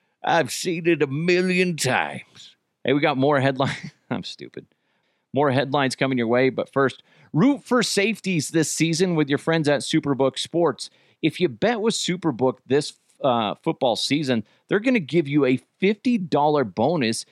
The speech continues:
if a safety is scored on a Sunday. So whether it's a punter running out of the end zone to the, you know, old school, uh, you know, quarterback sack in the end zone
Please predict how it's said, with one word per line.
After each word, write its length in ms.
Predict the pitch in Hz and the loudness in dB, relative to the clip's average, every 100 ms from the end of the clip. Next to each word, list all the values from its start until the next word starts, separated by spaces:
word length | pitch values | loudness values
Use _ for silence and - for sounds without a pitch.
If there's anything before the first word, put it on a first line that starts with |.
| _ | _
if 140 | - 151 | -4 0
a 100 | 160 | 0
safety 680 | - - 214 247 247 208 156 | 0 -2 0 0 -2 0 0
is 100 | 135 | 0
scored 500 | - 117 104 110 123 - _ | -2 0 2 2 0 -10 _
on 160 | 117 117 | -2 0
a 60 | |
Sunday. 640 | 104 - 185 233 170 190 - _ _ | -2 -2 0 0 0 0 -4 _ _
So 440 | - - 175 156 - _ | -6 2 2 2 -4 _
whether 320 | 139 202 208 180 | -2 0 2 2
it's 100 | 165 | 2
a 160 | 143 | 0
punter 480 | 123 - 180 180 160 | 0 -4 -4 0 0
running 380 | 117 147 151 143 | 0 0 0 2
out 160 | 139 | 0
of 80 | 135 | 0
the 120 | 110 | -2
end 240 | - 131 127 | 0 0 2
zone 520 | 120 120 123 127 127 - _ _ _ | 2 2 2 2 0 -6 _ _ _
to 240 | - 110 98 | -8 -4 -2
the, 240 | 95 95 87 _ | 0 -2 -4 _
you 140 | - 113 | -6 -4
know, 180 | 107 113 | -2 -2
old 240 | 107 120 113 | 0 -2 -2
school, 520 | - 120 117 110 - _ _ _ _ _ | -4 0 2 2 -2 _ _ _ _ _
uh, 200 | - 107 | -6 -4
you 180 | 113 110 | -4 -2
know, 140 | 117 127 | -2 0
quarterback 500 | 123 127 127 123 - | 0 0 0 0 -2
sack 420 | - 127 143 - | -2 0 0 0
in 120 | 139 127 | 0 2
the 100 | 123 | 2
end 260 | 123 175 | 2 2
zone 320 | 131 113 120 | 2 2 0